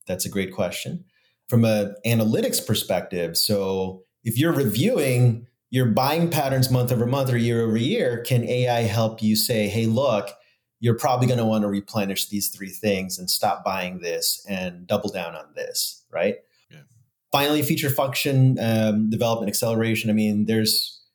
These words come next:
Speaker 1: A I out there now that actually helps coders cut down time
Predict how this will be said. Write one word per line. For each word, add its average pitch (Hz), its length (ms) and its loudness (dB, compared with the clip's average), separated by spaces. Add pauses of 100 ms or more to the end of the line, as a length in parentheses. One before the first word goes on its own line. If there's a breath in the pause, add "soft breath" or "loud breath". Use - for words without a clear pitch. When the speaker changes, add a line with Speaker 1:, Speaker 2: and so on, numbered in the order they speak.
(180)
Speaker 1:
A 110 160 4
I 120 260 4
out 117 260 -2
there 123 180 0
now 123 280 2
that 113 120 0
actually 107 300 0
helps 110 280 0
coders 110 520 0 (460)
cut 123 260 0
down 113 340 2
time 131 680 0